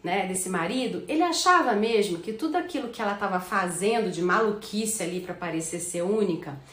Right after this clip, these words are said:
fazia dela única de verdade depois de dez anos de casado?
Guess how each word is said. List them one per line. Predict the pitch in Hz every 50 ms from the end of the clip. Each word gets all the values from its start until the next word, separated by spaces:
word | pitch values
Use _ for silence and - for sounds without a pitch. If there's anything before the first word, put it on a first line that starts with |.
| - - - - - - -
fazia | - - 349 349 339 320 277 - 330 381 427 415 349 311
dela | 220 202 220 233 240 233 220 190 - - - -
única | 247 247 247 208 170 160 - - 170
de | 156 156 165
verdade | 160 156 160 160 160 175 165 180 180 165 165 - 151 165
depois | 156 160 160 160 - 170 175
de | 165 165
dez | 151 185 196 214 208 190 175 -
anos | 160 156 151 147 139
de | 139 139
casado? | - - 147 143 143 - 156 147 143 139